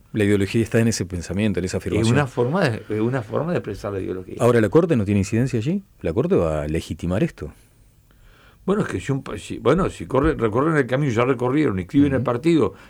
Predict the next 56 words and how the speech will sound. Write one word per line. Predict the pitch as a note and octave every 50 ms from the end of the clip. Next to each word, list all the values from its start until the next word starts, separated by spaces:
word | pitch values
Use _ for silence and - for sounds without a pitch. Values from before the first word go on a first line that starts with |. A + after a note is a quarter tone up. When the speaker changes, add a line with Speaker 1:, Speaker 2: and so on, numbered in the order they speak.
| - _
Speaker 2:
nadie | C#3 E3+ G#3
le | F#3 B2 F#2+
puede | - - G#2 F#2+
negar | F#2+ F#2+ G2+ G2+ F#2+
que, | F2 F2+ F2+ F#2 -
que | - G2
lo | F2 E2+
inscriban. | E2 E2+ E3 F#3 F3 A#2+ F#2 E2
Yo | F2+ A#2
no | C#3+ C#3
estoy | - - A2
de | G2+ F#2
acuerdo | F2 G2 G#2+ G#2 G2
a | F#2+
que | F#2 F2+
se | F2+ F2
niegue | F2 G2 G#2 G#2 F#2+ F2+
que | F2+
se | F2 - G#2+
inscriba | G2 F#2 F#2+ F#2+
un | F#2
partido, | E2+ F2+ G2+ G2+ F3+ F3+ F3+ C3 - - - -
se | - - - G#2
cumple | F#2 A#2 B2 A#2+ E3+ F3
con | F#3 D3+
las | G#2 -
formalidades. | F#2 E2+ E2+ F2 F2+ A2 D3+ F3+ F3+ D3 G#2 E2 - - - - - - - - - - -
Después, | - B2 G2 - F#3
bueno, | G3 A3 A3 F#3+ C#3+ A#2+
los | G#2+ G#2
legisladores | G#2 G#2+ G2+ A2+ G#2+ A2 A2+ C3+ F3 F#3+ F3 -
que | - A2
se | - - C#3
han | C#3+ C#3+ B2+ G2+ - - -
asumado | G2+ G2 - G#2+ A#2 C3 D3 C#3+
a |
ese | B2 G#2 A2+
partido, | G#2 A2 A2 A2+ C3 - B3 D#4+ B3
un | C3 G#2
problema | G#2+ B2 B2 A#2+
de | G#2+ F#2+
los | F2+ -
legisladores. | F#2+ F#2+ A#2 C#3+ D3+ A#2+ G#2 G2 - - - -
Ahora | - D#3+ F3+
está | - - B3+
el | A#3 F#3+
debate | C#3+ C3 C#3 D#3 F3 F3 - F3+
si | C#3+ - - C3+
se | G#2 G#2
va | G#2+ A#2
a | B2+ C3+
dar | C#3+
una | C#3 A#2+ A#2
reforma | G#2 G#2 G2+ C3 C3 B2+ B2 A2
constitucional | A2 G#2+ G#2 A2 G2+ - G#2 G2+ A#2+ B2+ B2+ C#3 E3 F3 D#3+
que | - B2+